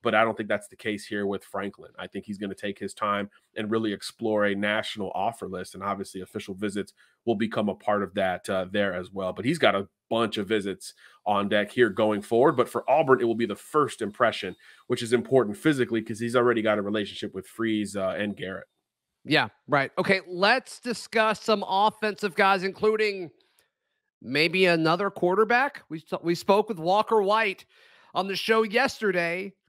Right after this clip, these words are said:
Speaker 2: Could he have another quarterback join him in the twenty twenty-four class? We will discuss that in just a moment right here on Locked On Auburn. Want to encourage you to check out our website, auburn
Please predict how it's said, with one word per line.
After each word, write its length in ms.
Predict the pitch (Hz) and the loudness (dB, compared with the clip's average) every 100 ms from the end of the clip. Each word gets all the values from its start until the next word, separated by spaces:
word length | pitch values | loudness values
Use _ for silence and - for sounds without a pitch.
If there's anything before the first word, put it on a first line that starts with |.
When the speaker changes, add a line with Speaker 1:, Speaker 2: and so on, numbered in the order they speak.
| - | 0
Speaker 2:
Could 100 | 180 | 4
he 60 | |
have 180 | 190 190 | 6 4
another 260 | 185 185 185 | 2 -2 -2
quarterback 520 | - 196 190 175 147 | 0 0 2 0 0
join 240 | 165 170 | 2 2
him 280 | 156 156 147 - | 4 2 -2 -4
in 80 | 156 | -4
the 80 | |
twenty 240 | 143 160 160 | -2 -2 -2
twenty-four 420 | 143 151 151 147 | 0 -2 0 0
class? 280 | - 143 123 | 2 0 2
We 80 | 165 | 0
will 80 | 165 | 0
discuss 400 | - - 180 - | -4 0 0 2
that 280 | 180 170 - _ _ _ - | 2 0 -2 _ _ _ -6
in 100 | 175 | -2
just 300 | 180 220 240 | 2 2 0
a 60 | |
moment 280 | 185 156 151 - _ _ | 0 -2 -6 -12 _ _
right 220 | 165 202 202 | -2 -2 -2
here 360 | 180 175 180 _ _ - | -6 -6 -8 _ _ -2
on 160 | 160 | 0
Locked 240 | 165 165 - | 2 2 4
On 140 | 160 | 4
Auburn. 320 | 160 160 123 - _ _ _ - | 4 2 -2 -8 _ _ _ -2
Want 100 | 185 | -2
to 40 | |
encourage 420 | 180 208 208 175 | 2 2 2 -2
you 100 | 202 | -6
to 140 | 185 165 | -8 -2
check 320 | 208 196 196 | 0 2 2
out 280 | 190 185 - | 2 2 0
our 240 | 165 156 | -2 0
website, 640 | 151 175 180 - 202 214 165 - | 0 -2 -2 2 2 2 -4 0
auburn 540 | 170 196 208 208 208 | 4 4 4 0 0